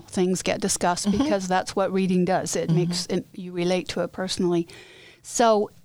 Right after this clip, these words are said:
Speaker 1: uh, how many students are in the class, would you say, on average? And I know it, it fluctuates.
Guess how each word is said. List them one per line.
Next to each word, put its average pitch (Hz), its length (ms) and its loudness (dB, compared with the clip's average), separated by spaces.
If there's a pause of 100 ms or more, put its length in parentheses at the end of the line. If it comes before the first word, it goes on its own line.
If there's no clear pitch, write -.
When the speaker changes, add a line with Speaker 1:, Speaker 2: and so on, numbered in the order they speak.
Speaker 1:
uh, 214 220 4
how 285 220 2
many 311 440 4
students 196 520 0
are 185 40 0
in 180 120 4
the 165 60 2
class, 165 320 -2
would 180 140 -4
you 196 60 -2
say, 175 260 0
on 190 200 4
average? 160 340 2
And 175 100 4
I 170 80 6
know 170 200 4
it, - 120 -4
it 185 140 -6
fluctuates. - 720 -4